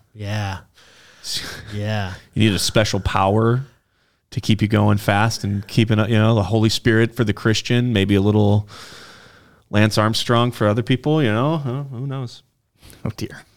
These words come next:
Speaker 2: <laughs> All right, let's get back.
Speaker 1: Wow.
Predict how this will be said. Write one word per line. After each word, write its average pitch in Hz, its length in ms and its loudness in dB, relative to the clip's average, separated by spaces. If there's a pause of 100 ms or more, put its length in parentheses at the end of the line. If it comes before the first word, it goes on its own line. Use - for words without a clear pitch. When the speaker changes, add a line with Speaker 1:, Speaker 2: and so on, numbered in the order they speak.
(240)
Speaker 2:
<laughs> 784 300 -18 (800)
All 127 60 -4
right, 120 100 4
let's 117 160 0
get - 160 -4
back. - 260 -8 (1500)
Speaker 1:
Wow. 104 360 0